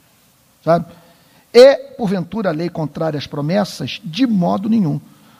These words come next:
Porque se fosse promulgada uma lei que pudesse dar vida,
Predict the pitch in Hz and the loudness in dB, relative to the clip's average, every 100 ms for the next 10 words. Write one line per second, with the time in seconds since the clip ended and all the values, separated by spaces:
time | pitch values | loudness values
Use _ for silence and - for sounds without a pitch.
0 | _ - 180 - 220 208 202 - - 220 | _ -8 -8 -4 -4 -4 -8 -10 -2 0
1 | 247 - - 196 190 165 139 160 165 165 | 0 -4 -4 0 0 0 0 0 0 -2
2 | 165 147 131 113 101 _ _ _ _ 208 | -2 -2 -2 -4 -10 _ _ _ _ -16
3 | - 170 139 143 - 151 127 110 110 196 | -10 -6 0 0 -2 -6 -6 -4 -2 -2
4 | 135 117 | -4 -8